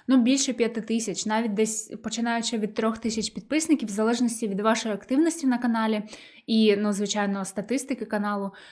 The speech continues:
то тут вам вже приймати рішення. Але якщо, а, у вас зовсім інша ситуація, де ви задумуєте завести новий канал або додати мову на канал, то тут в мене для вас є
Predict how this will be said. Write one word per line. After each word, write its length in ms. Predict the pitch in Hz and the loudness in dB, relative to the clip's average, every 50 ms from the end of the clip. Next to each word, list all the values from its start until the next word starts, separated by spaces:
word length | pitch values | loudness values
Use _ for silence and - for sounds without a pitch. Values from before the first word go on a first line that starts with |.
| - _ | -14 _
то 100 | - 208 | -10 -4
тут 360 | 214 277 320 320 320 - - _ _ _ _ _ _ _ _ - 214 | 0 0 0 0 -2 -6 -18 _ _ _ _ _ _ _ _ -2 2
вам 260 | 196 233 240 254 262 | 6 6 6 6 6
вже 200 | 247 233 233 226 | 4 2 0 0
приймати 540 | 220 226 220 214 208 214 220 226 220 233 226 | 0 0 0 0 0 0 0 0 -2 -2 -2
рішення. 500 | 220 202 185 - - 185 170 170 175 156 - _ _ _ _ _ _ _ _ _ _ _ _ _ _ - - | -2 -2 -2 -4 -4 -6 -6 -8 -10 -12 -16 _ _ _ _ _ _ _ _ _ _ _ _ _ _ -10 -4
Але 240 | - 233 247 277 302 | 0 4 4 6 6
якщо, 500 | 320 330 320 - - - 247 214 208 220 220 - - _ - | 4 2 0 -2 -2 -2 0 0 0 -2 -4 -6 -12 _ 0
а, 280 | - 220 214 208 202 196 | 2 2 2 2 2 0
у 100 | - 202 | 0 2
вас 220 | 220 269 285 254 | 4 4 4 4
зовсім 340 | 247 277 262 277 - 277 269 | 2 2 2 2 4 4 4
інша 200 | 269 262 - 233 | 4 2 0 -4
ситуація, 540 | 226 226 202 202 196 240 294 - - 240 208 | -6 -6 -2 0 2 2 2 0 -2 -2 -2
де 120 | 202 208 | 0 0
ви 280 | 202 226 247 247 240 240 - - - - - | 2 2 2 2 0 -2 -8 -16 -12 -6 -2
задумуєте 580 | 226 208 220 208 247 262 269 269 247 226 220 | 0 0 2 4 4 6 6 6 4 2 0
завести 400 | 208 220 214 220 220 - - 226 | -2 -2 -2 -2 -2 -2 0 0
новий 440 | 208 214 226 240 240 254 269 254 226 | 2 2 2 2 2 4 4 2 2
канал 560 | 240 - 214 196 185 180 175 196 233 294 320 - - - - - | 0 -2 -2 -2 0 0 2 2 2 0 0 -2 -8 -14 -4 0
або 240 | 214 202 202 233 214 | 0 2 4 2 2
додати 720 | 196 202 233 233 214 208 214 208 202 190 196 - 202 190 | 4 6 4 4 4 2 2 2 0 0 -2 -2 -2 -2
мову 340 | 196 190 185 185 190 220 | -2 0 -2 -2 0 2
на 140 | 233 262 277 | 2 2 2
канал, 420 | 269 - 294 285 302 311 320 339 330 - - - - _ - | 2 2 2 4 4 4 4 2 0 -4 -14 -20 -20 _ 0
то 100 | 240 233 | 0 2
тут 320 | 240 285 330 349 349 - | 2 2 0 0 2 2
в 20 | |
мене 300 | 247 220 240 294 311 311 | 4 4 6 6 4 4
для 160 | 254 220 208 190 | 4 2 2 2
вас 300 | 208 220 262 269 - 226 | 2 2 0 0 -2 -4
є 440 | 202 196 208 214 226 226 226 226 | 0 2 4 4 4 2 0 -4